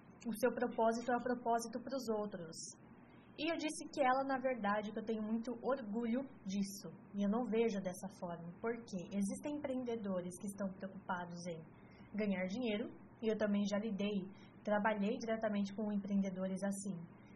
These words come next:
É, pessoas que não acreditam diretamente no produto, que não acreditam diretamente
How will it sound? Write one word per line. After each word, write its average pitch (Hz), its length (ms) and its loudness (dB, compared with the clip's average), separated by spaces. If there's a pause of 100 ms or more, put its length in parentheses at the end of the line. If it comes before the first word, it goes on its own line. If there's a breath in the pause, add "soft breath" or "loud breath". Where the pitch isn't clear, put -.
(240 loud breath)
É, 196 480 6
pessoas 247 520 0
que 233 140 0
não 233 240 2
acreditam 254 880 0
diretamente 220 640 0
no 285 140 4
produto, 208 500 -2
que 226 140 -4
não 202 120 4
acreditam 202 560 -2
diretamente 202 840 2